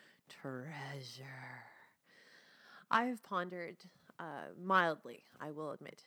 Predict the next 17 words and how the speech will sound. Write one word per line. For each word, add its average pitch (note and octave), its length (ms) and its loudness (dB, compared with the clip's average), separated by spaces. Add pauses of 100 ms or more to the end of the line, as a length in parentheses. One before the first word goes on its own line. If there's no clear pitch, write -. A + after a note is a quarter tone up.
mildly, D3 580 -6 (200)
uh, D3+ 320 -6
treasure E3+ 500 -4 (1160)
for, C4 500 6 (800)
I'm D4 200 4
gonna F3 260 4
say, D3+ 360 -2
like, C#3 260 -4
a - 80 -6
year C#3+ 220 -2
and C#3 120 -6
a - 20 -4
bit B2+ 260 -6
now. D3+ 340 -4 (640)
And G3+ 280 0
be-, F#3+ 140 2
why? D#3+ 1000 4